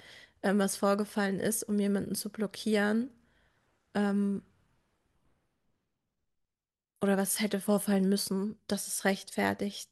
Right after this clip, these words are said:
dass man sagt, okay,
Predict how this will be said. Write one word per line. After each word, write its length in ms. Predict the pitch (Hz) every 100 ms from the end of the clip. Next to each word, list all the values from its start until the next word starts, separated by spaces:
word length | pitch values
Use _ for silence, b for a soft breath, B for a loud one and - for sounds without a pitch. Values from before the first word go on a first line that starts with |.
| -
dass 160 | 208
man 180 | 208 196
sagt, 560 | 190 190 190 - - _ _ _ _ _ _ _ _ _ _ _ _ _ _
okay, 460 | 208 - - 190 -